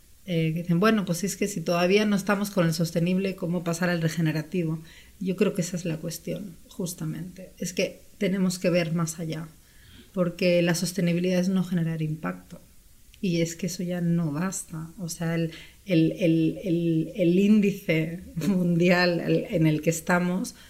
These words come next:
no basta con no impactar. Eso quizá hace cincuenta años, pero hoy por hoy hay que regenerar, o sea, hay que hacer otras cosas, ¿no? Entonces es una forma de implicarnos como operadores, como viajeros, como todas las personas que estamos involucradas en el turismo, y estamos todos, porque todo el que se desplaza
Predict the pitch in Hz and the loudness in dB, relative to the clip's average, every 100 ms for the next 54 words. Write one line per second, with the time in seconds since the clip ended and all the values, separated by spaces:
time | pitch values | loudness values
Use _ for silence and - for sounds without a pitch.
0 | - - - 202 220 - 180 175 175 170 | -20 -12 -4 -2 -2 -4 -6 -4 -2 0
1 | 160 160 - 165 165 - 202 185 170 196 | -2 -4 -4 -2 -2 0 -4 -4 -8 -6
2 | 196 202 180 160 175 165 170 180 170 156 | -6 -6 -4 -2 0 -2 -2 0 0 -2
3 | - 165 170 175 196 180 180 208 - - | -2 0 2 0 0 2 2 0 -6 -20
4 | - - - 185 185 165 160 151 160 190 | -20 -12 -2 -2 0 -6 -4 -6 -6 -8
5 | 190 185 180 175 165 160 185 165 160 156 | -8 -4 -2 2 0 2 0 0 0 -6
6 | - 185 175 175 160 160 175 214 175 165 | -6 -4 -4 -4 -6 -2 -2 -2 -2 -2
7 | 170 196 220 233 247 - - - - - | -2 -2 0 0 -2 -8 -20 -20 -20 -2
8 | 208 190 220 202 180 165 170 160 170 180 | 4 4 4 4 2 2 0 -2 -2 0
9 | 202 254 277 - - - - - 247 240 | 2 0 -2 -10 -14 -20 -20 -4 0 2
10 | 233 196 170 170 165 165 165 - 208 208 | 2 2 4 6 6 4 2 2 6 6
11 | 175 160 160 180 165 160 165 - 185 170 | 6 4 2 2 4 2 0 -6 -4 -4
12 | 175 - 214 220 214 - 170 208 196 185 | -4 -2 2 2 0 -2 -6 -4 -6 -6
13 | 180 170 170 175 160 156 156 165 160 160 | -6 -4 -4 -2 0 0 -2 -2 -2 -2
14 | 165 156 185 247 262 170 143 - 208 180 | -2 -4 -4 -4 -2 -2 -2 -2 -2 -2
15 | - 214 160 160 151 160 - 214 208 208 | 0 0 0 -2 -4 -4 0 0 2 0
16 | 180 165 160 165 165 180 180 | 2 2 0 -4 -4 -6 -10